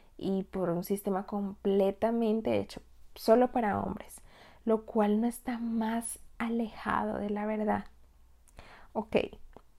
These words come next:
sabemos, conocemos que la mujer en diferentes culturas y épocas de la historia ha sido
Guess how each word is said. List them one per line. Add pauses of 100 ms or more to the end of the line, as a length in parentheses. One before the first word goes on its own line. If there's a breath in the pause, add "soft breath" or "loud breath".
(420)
sabemos,
conocemos
que
la
mujer (380 loud breath)
en
diferentes
culturas
y
épocas
de
la
historia (960 soft breath)
ha
sido